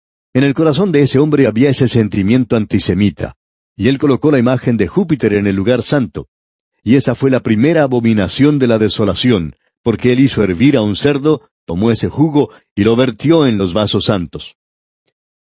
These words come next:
Ahora el versículo diez de este capítulo ocho de Daniel dice, "Y se engrandeció hasta el ejército del cielo,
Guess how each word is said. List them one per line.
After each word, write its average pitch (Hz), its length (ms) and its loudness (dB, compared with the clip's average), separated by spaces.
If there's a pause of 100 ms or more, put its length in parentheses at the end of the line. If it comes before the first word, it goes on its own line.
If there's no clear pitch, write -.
(340)
Ahora 127 160 2
el 135 60 2
versículo 143 460 0
diez 120 280 2
de 101 120 2
este 95 200 -2
capítulo 90 500 -4
ocho 98 260 0
de 90 100 0
Daniel 90 400 0
dice, 98 440 -2 (760)
"Y 113 140 2
se 131 160 2
engrandeció 127 760 2
hasta 135 300 0
el 117 80 0
ejército 135 560 0
del 117 140 0
cielo, 104 420 0